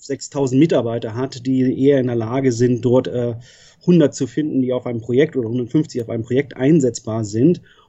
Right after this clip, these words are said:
ohne dass jetzt die eigentlichen Aufgaben, die ihnen ursprünglich in ihrem, ähm,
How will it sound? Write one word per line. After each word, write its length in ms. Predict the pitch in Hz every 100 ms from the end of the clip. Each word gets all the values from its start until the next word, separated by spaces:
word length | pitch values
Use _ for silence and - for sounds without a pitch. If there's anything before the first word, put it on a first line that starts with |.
| _
ohne 260 | - 147 147
dass 260 | 131 123 139
jetzt 260 | 123 -
die 80 | 131
eigentlichen 680 | 117 139 143 131 117 127 113
Aufgaben, 640 | 143 156 - 123 131 123
die 360 | 117 120 120 117
ihnen 640 | 123 120 120 117 113 - _ _ _
ursprünglich 640 | 127 117 - 151 190 131 113
in 120 | 120
ihrem, 340 | 117 113 117 107
ähm, 320 | 110 110